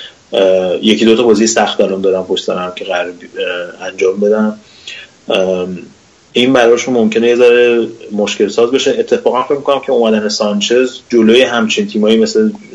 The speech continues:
جلوی تیمای کوچیک‌تر که منچستر یونایتد به مشکل خورده تو یکی دو سال اخیر، خیلی کمکشون بکنه که، اه، بتونه دفاع حریف و دفاع، لایه‌های دفاع حریف رو بشکافه.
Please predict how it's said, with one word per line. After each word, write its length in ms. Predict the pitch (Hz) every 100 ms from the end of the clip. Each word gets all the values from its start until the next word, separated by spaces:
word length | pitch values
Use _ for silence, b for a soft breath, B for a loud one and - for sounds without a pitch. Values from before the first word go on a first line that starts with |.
| 98
جلوی 240 | - 208 208
تیمای 260 | - 208
کوچیک‌تر 680 | 208 - - - - 104 202
که 280 | - 101 95 B B B B B _ -
منچستر 440 | - 101 104 - 101
یونایتد 500 | 98 95 90 98 95 -
به 100 | 101
مشکل 460 | 101 95 - 98
خورده 360 | 92 - 95 95
تو 160 | - 98
یکی 260 | 95 -
دو 120 | 98
سال 220 | 92 101 95
اخیر، 600 | 92 90 - 107 113 113
خیلی 280 | 110 101
کمکشون 600 | 95 90 85 - 92 - 92
بکنه 320 | 90 92 90
که، 180 | - 87 - B B B B B _ -
اه، 220 | 95 92
بتونه 540 | 95 101 110 104 101
دفاع 220 | 95 101 101
حریف 360 | 95 92 -
و 80 | 101
دفاع، 420 | 95 - 92 95
لایه‌های 560 | 101 98 95 98 104 107
دفاع 360 | 104 - 104
حریف 280 | 101 95 95
رو 80 | 107
بشکافه. 380 | 98 - -